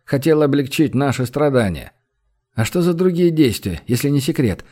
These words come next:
насторожился я. «Как-то не особо хочется становиться сообщником преступников.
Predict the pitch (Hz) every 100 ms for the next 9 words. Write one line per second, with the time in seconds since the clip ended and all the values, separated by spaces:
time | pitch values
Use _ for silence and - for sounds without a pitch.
0 | _ _ - 113 107 127 131 120 107 127
1 | 117 92 73 _ _ _ _ _ - 120
2 | 135 135 131 - 156 131 - 147 139 123
3 | 131 - - 135 127 139 131 123 135 135
4 | 120 - 135 123 131 139 - 147 95 85
5 | 64